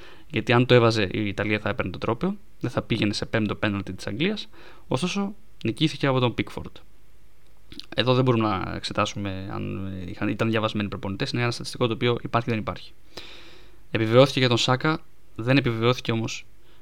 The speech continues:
για τον Ζορζίνιο. Ήταν η εξαίρεση στον κανόνα, μπορούμε να πούμε. Και πάμε σε κάτι άλλο τώρα. <laughs> Λέει η έρευνα, η οποία, όπως είπα, είχα, είπα και πριν, ε, κοίταξε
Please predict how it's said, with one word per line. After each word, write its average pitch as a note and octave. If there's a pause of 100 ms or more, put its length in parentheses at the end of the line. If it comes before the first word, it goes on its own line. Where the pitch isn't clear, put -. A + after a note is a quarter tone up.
(120)
για -
τον A2+
Ζορζίνιο. A#2+
Ήταν C3
η A#2
εξαίρεση A#2 (260)
στον A#2+
κανόνα, G2+ (140)
μπορούμε G#2
να G2
πούμε. G2 (1500)
Και C#3+
πάμε F3+
σε E3+
κάτι F3+
άλλο D#3+
τώρα. - (520)
<laughs> -
Λέει A#2+ (420)
η A2+
έρευνα, A2
η A#2+
οποία, A2+
όπως -
είπα, -
είχα, B2
είπα B2+
και A#2
πριν, A#2+
ε, -
κοίταξε A#2+